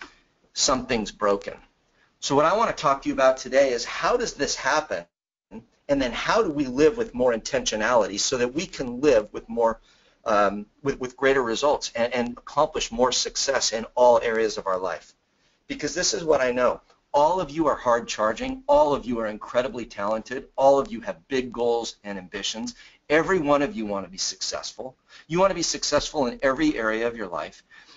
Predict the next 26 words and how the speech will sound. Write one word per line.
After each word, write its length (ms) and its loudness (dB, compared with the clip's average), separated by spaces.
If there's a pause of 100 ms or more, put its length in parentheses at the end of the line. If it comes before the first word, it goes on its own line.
(140)
And 160 2
the 60 0
truth 340 -6
be 100 -6
told, 440 4 (100)
there's 180 2
not 200 4
enough 260 -2
time 420 -4 (160)
in 180 -2
your 220 -2
day 320 -2
for 140 -14
you 160 -6
to 80 -8
get 160 0
it 80 -8
all 120 -4
done. 220 -12 (840)
None 240 2
of 180 -2
you 180 -18 (240)
have 320 -2 (300)
a 100 0
big, 520 -6 (340)
abundant 720 -4